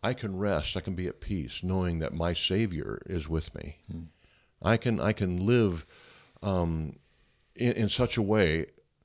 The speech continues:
Speaker 1: that, that, uh, I will experience the peace of God in the storm. And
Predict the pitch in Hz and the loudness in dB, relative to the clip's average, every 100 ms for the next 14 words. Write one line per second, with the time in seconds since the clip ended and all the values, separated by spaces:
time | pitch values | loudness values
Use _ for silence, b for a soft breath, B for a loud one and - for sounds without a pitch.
0 | b b b - 92 90 - _ _ 87 | b b b -2 2 2 0 _ _ -2
1 | 90 82 - - - - _ _ - 85 | 0 0 -2 -8 -8 -20 _ _ -8 -6
2 | - 98 117 120 101 - 107 104 104 101 | -2 2 2 2 0 -2 0 2 2 0
3 | - - 90 - 127 - 85 85 85 - | -4 -6 -6 0 0 0 -2 0 0 2
4 | 113 120 107 85 - 80 65 50 - 92 | 2 4 2 0 -2 -2 -4 -8 -2 -2
5 | 87 | -2